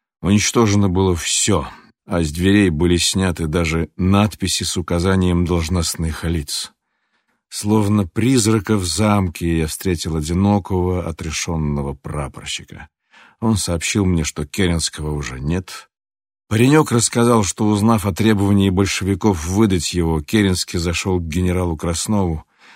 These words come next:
и после краткого разговора спросил, что ему теперь следует делать. И что ему посоветовал Краснов? Застрелиться. Смешно. Рассказывай дальше.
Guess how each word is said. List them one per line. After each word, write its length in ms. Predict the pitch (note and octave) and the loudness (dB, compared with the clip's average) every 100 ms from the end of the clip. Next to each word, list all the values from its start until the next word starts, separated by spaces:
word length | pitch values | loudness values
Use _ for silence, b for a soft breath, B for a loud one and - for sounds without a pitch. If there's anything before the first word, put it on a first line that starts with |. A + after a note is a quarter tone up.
| b b | b b
и 80 | |
после 340 | - A2 - G2+ | -4 -4 -2 -4
краткого 560 | A2+ G#2+ - G#2+ G2+ | 0 -2 0 0 2
разговора 560 | F#2+ F2+ F#2+ G2+ G#2 G2 | 2 0 2 2 2 0
спросил, 500 | - F#2 E2+ G#2 F#2+ | -2 -4 -4 -2 -2
что 240 | - - | -4 -2
ему 200 | F#2 F2+ | 0 0
теперь 280 | E2+ D#2+ E2 | -2 -4 -4
следует 520 | D#2 E2 D#2 D#2+ D2 | -4 -4 -2 -2 -2
делать. 560 | D2 D2 A1+ A1+ - - _ _ _ _ _ _ _ | -4 -6 -6 -12 -12 -12 _ _ _ _ _ _ _
И 80 | A2 | 0
что 180 | A2+ C#3 | 4 4
ему 140 | A#2 | 4
посоветовал 500 | G#2 - G#2+ G#2 G2 | 2 2 2 2 0
Краснов? 540 | F2 F#2 - G#2 G2+ - _ _ _ _ _ _ _ _ _ _ | -2 -4 -2 -6 -6 -16 _ _ _ _ _ _ _ _ _ _
Застрелиться. 1080 | D2 C#2+ E2+ - G2+ F#2 C2 - - - _ _ _ _ _ _ _ _ | -10 -6 -6 -4 -2 -2 -4 -10 -12 -16 _ _ _ _ _ _ _ _
Смешно. 640 | - - F3+ F3+ G2 G#2 G2+ _ _ _ _ _ _ | -10 -4 -2 -2 -2 -2 -4 _ _ _ _ _ _
Рассказывай 560 | G#2 G#2+ - A#2+ G2+ G2+ | 0 0 2 4 4 4
дальше. 380 | G2 D2+ - | 2 0 -8